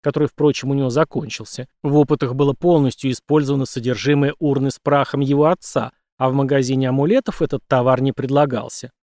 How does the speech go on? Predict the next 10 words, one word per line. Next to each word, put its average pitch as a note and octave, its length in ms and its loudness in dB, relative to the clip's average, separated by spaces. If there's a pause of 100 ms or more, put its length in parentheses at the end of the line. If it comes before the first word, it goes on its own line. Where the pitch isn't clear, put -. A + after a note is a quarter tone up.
(760)
Но D3 140 0
заклинания A#3 580 2
были A3+ 240 2
приведены G#3 480 0
в - 100 -8
подлинники, C3 600 0
что C3+ 180 -6
давало C3+ 340 2
некоторые C#3 420 0
надежды. C3 580 -4